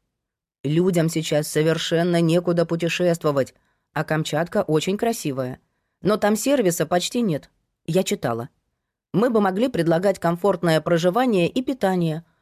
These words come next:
организовывать экскурсии. При надлежащей рекламе к нам бы гости валом валили, и все вложения довольно быстро бы окупились. А с рекламой нам бы Сашка помогла.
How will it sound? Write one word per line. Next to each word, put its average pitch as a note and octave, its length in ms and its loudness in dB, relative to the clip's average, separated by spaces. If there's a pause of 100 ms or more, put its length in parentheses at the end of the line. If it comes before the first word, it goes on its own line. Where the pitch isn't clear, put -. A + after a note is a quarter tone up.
(180)
организовывать F3 840 0
экскурсии. D#3+ 640 -4 (880)
При F3 120 2
надлежащей A3+ 720 2
рекламе G#3+ 560 2
к - 80 -8
нам A3 260 2
бы G#3+ 100 6
гости A3+ 340 2
валом A3+ 420 4
валили, G3+ 500 2 (520)
и F#3 100 4
все A3 180 0
вложения G#3 720 2
довольно G3 440 2
быстро F#3 360 0
бы E3 100 4
окупились. D#3+ 680 -4 (680)
А F3 100 -2
с F3 80 -8
рекламой G3+ 580 2
нам F#3+ 220 0
бы F3+ 80 0
Сашка C#3 340 -6
помогла. C3+ 480 -6